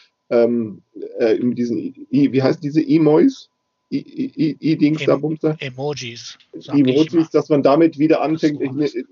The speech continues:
Speaker 1: ja, so eine, so Piktogramme als Schriftzeichen wieder einzuführen.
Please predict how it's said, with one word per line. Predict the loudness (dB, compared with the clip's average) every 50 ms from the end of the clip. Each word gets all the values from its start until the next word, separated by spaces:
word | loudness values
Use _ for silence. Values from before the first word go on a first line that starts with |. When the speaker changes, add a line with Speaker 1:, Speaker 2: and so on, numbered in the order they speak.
| -2 0
Speaker 1:
ja, | 2 2 2 2
so | 0 0
eine, | 0 0 -2
so | -6 -12 -12 -6
Piktogramme | -4 -4 -4 -2 -6 -2 0 0 0 2 0 0 0
als | 0 -2 -2 -2 -4
Schriftzeichen | -6 -6 -6 -6 _ -4 0 0 0 0 -2 -4
wieder | -2 -2 -2
einzuführen. | -2 -4 -6 -6 -8 -14 -16 -8 -6 -4 -4 -4 -6